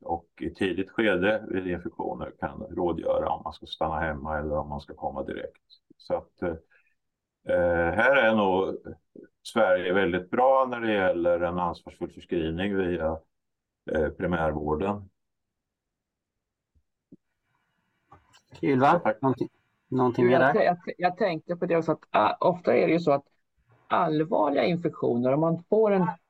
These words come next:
Speaker 3: infektion som blir väldigt allvarlig, då blir man ofta plötsligt sjuk. Det är inte of-, det finns någon slags missuppfattning att om man missköter sin urinvägsinfektion så kommer man att få en,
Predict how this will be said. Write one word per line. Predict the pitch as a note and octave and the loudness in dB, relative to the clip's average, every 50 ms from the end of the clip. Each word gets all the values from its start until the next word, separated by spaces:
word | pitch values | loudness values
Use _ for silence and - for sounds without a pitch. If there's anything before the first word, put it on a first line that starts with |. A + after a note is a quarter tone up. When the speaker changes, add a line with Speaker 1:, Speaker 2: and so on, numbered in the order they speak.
| _ _ _ _ | _ _ _ _
Speaker 3:
infektion | _ - D#3+ D3+ - D#3 D3 - - C3 A#2+ B2+ B2+ C3 | _ -4 -4 0 0 -2 -2 0 0 2 2 2 2 0
som | - - C3 B2 - - - | 0 0 0 0 0 -2 -2
blir | - C#3+ D#3+ F3 E3 | 0 2 2 2 4
väldigt | D#3+ C3+ A#2 B2 - | 2 2 0 0 0
allvarlig, | - - D#3 C3+ D3 F#3 G3 F3+ D3 | 2 2 2 2 2 0 0 0 0
då | - - | 0 -2
blir | G3 - E3 C3+ A#2+ | 0 0 0 0 2
man | D3+ E3+ G3 | 0 0 0
ofta | F3+ - - - A#2+ - _ _ _ - | 0 -2 -2 -4 -4 -4 _ _ _ -4
plötsligt | - - - - - - - - - B3 - | -2 -2 -2 -2 -6 -10 -4 -2 -2 -2 0
sjuk. | - - B2+ - - | 0 -2 -2 0 0
Det | B2+ | 0
är | G#2+ | 0
inte | G#3 G3 - - | 0 0 -2 -2
of-, | - G3+ G3 - - - _ | -4 -4 -4 -4 -12 -14 _
det | - F#3 - - - - - - - - | 0 0 2 2 0 -2 -4 -8 -8 -2
finns | - G#3 F#3 - | -2 -2 0 0
någon | F#3 F3 | 0 0
slags | F3+ F3+ F3 | 2 0 2
missuppfattning | G3 F#3+ F#3 - - F3+ F3 - G#3+ G3+ G3+ - - - | 2 0 0 0 0 -4 0 2 0 0 0 -4 -4 -2
att | D#3 D#3+ - | -2 0 0
om | D3+ | 0
man | D3+ D#3 D#3 D#3 - _ _ _ _ _ _ | 0 0 -2 -2 -6 _ _ _ _ _ _
missköter | F3+ F#3+ F#3+ F3+ - - - - A3 G3+ G3 F#3 - F#3 | 2 2 2 0 -2 -12 -4 -2 0 0 0 0 -2 -2
sin | F3 - D#3+ D#3 | 0 2 2 2
urinvägsinfektion | D3+ D3 D#3+ D#3 D3 C#3+ C#3+ C#3 C3+ - D3 C#3+ - C3 - - - G3 E3+ D3 C#3 | 4 4 4 2 4 2 2 0 0 0 -2 -2 -2 -6 -4 0 2 4 4 4 2
så | C3+ D3+ | 0 -2
kommer | - - D3+ C3+ C3+ | 0 0 2 2 2
man | C3+ C3 C3 | 2 2 2
att | C3+ C3 - | 0 0 -2
få | - C3 C3 C3 | 0 2 2 2
en, | B2+ C3 C3 | 2 0 -2